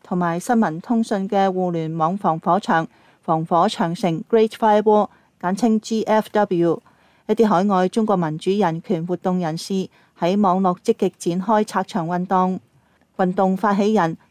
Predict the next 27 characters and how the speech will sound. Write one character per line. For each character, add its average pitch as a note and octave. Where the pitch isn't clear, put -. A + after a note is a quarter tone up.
都 C4
將 B3
呢 B3
一 A#3+
座 F#3
隔 G3+
絕 G3
中 A3
國 F#3+
大 F3
陸 F3
十 -
四 G3+
億 G#3
人 D#3+
或 G#3+
者 A#3+
十 A3
幾 F#3
億 A3+
網 E3
民 E3
嘅 G3
虛 A3+
擬 E3
高 A3
牆 E3+